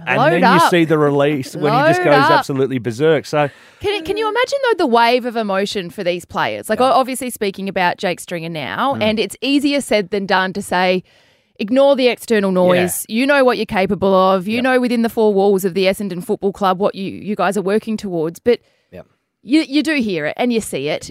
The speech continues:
Speaker 1: Oh, you
Speaker 2: And
Speaker 1: can't miss it.
Speaker 2: you're smashed and then you're the king.
Speaker 3: Yep.
Speaker 1: Yeah.
Speaker 3: My,
Speaker 2: Is that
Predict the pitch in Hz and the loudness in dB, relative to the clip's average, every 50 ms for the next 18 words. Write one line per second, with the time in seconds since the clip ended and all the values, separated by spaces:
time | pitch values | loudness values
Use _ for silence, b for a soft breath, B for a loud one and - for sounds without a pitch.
0 | - - 160 165 - 131 - 240 233 170 - 165 - 123 151 175 - - - - | -4 -2 0 2 2 2 2 2 2 0 -2 -4 -6 -6 -8 -8 -10 -14 -12 -6
1 | 226 240 - - 277 285 285 294 294 294 - - - - 226 226 226 220 214 196 | -6 -6 -4 -2 -2 0 0 0 -2 -6 -10 -14 -8 -6 -4 -4 -4 -4 -6 -8
2 | 180 170 165 - - - - 190 175 151 135 - - 117 117 104 - - 113 110 | -8 -10 -14 -16 -20 -18 -18 -16 -16 -18 -18 -10 -4 -4 -4 -4 -4 -6 -6 -6
3 | 95 90 b b b b b b b b b b b b b b 120 135 156 196 | -6 -8 b b b b b b b b b b b b b b 2 4 4 4
4 | 240 226 - | 2 -2 -6